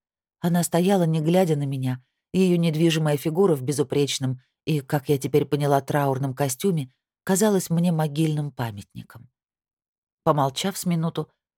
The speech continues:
мы разошлись в разные стороны, одновременно, не сговариваясь. В голове, назло всем сыщицким инстинктам, упрямо крутились невозможные зацепки, а слова:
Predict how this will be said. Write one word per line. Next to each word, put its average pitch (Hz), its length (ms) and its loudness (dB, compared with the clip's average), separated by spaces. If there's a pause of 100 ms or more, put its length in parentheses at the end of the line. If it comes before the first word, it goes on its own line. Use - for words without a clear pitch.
мы 254 120 2
разошлись 175 540 0
в 143 40 -6
разные 143 340 -4
стороны, 113 460 -12 (360)
одновременно, 170 600 0
не 147 160 -2
сговариваясь. 139 720 -4 (640)
В 165 120 -4
голове, 165 600 2
назло 160 380 2
всем 151 260 -2
сыщицким 156 600 -4
инстинктам, 165 640 -2 (300)
упрямо 214 500 2
крутились 180 600 0
невозможные 165 680 0
зацепки, 151 540 -6
а 127 80 -2
слова: 143 480 -4